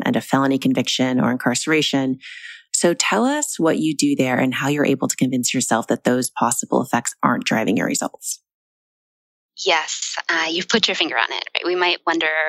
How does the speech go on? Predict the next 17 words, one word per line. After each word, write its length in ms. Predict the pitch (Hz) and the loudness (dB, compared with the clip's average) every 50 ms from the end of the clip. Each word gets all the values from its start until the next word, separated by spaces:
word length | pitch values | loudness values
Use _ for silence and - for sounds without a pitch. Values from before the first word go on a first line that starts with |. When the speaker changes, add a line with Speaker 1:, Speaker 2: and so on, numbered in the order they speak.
| 160 - - 175 180 | -2 -4 -6 0 0
Speaker 2:
whether 320 | 196 185 180 180 175 175 | 0 2 2 0 -2 -2
people 380 | - 185 - - 151 151 156 151 | -6 -10 -12 -10 -12 -12 -12 -12
would 120 | - - | -12 -10
still 220 | - - - 294 277 | -8 -2 0 0 0
be 120 | 277 277 | 0 -2
in 60 | 277 | -2
jail 300 | 262 - 247 233 226 226 220 226 - | 0 0 0 2 2 2 0 0 0
on 80 | 202 202 | 0 0
election 340 | 202 202 196 - - - 196 | 0 0 0 0 -2 -4 -2
day 240 | 190 180 180 175 - - | -2 0 0 0 0 0
or 80 | 190 180 | 0 0
whether 240 | 175 170 - 175 | 2 0 0 2
they 120 | 165 170 160 | 0 2 2
might 180 | 165 165 - | 2 0 0
be 100 | - 165 | -2 -4
there 300 | 160 - 151 151 - - - | -2 0 0 0 0 0 -2
again, 640 | - - - - 269 277 269 262 254 254 254 254 | -4 -2 -2 -2 0 0 0 0 -2 -2 -4 -8